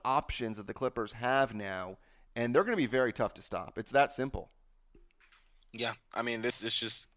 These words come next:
Speaker 2: fear for not only people in the Western Conference who are rooting for their teams outside of the Clippers to, you know, make it to the finals, but just in general. You're right. As they come into their own, um, it's a perfect matchup as far as talent concerned on the wings. Their games can really complement each other.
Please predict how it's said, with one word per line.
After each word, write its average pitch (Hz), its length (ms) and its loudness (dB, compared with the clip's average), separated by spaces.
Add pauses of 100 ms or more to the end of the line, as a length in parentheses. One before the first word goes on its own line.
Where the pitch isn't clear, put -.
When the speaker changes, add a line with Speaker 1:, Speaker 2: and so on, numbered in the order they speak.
(120)
Speaker 2:
fear 123 200 0
for 104 340 0 (540)
not 135 240 0
only 135 160 -2
people 135 280 -8
in 127 40 -2
the 123 60 -6
Western 131 360 -2
Conference 131 440 -4
who 123 80 -8
are 107 100 -4
rooting 123 200 -6
for 120 100 -8
their 120 160 0
teams 127 440 -8 (280)
outside 117 300 0
of 110 80 -2
the 113 100 -4
Clippers 120 340 -6
to, 101 180 -8 (260)
you 101 80 -12
know, 92 100 -6
make 120 140 -2
it 117 60 -10
to 120 60 -2
the 110 40 -4
finals, 117 280 -2
but 101 120 -8
just 135 180 -6
in 131 100 -6
general. 113 320 -2
You're 120 160 -4
right. 135 260 0
As 110 100 -4
they 131 140 -4
come 160 240 -8
into 151 160 -10
their 117 140 -2
own, 151 260 -2 (420)
um, 113 240 2
it's 117 100 -8
a 117 60 -8
perfect 139 400 -2
matchup 120 500 -2
as - 80 -12
far 117 180 0
as 104 100 -4
talent 127 280 -4
concerned 123 400 -8
on 123 200 -2
the 127 60 -2
wings. 120 400 -4 (260)
Their 110 100 -4
games 123 360 -2
can 110 240 -10
really 110 200 -4
complement 127 420 -4
each 123 140 -2
other. 123 280 0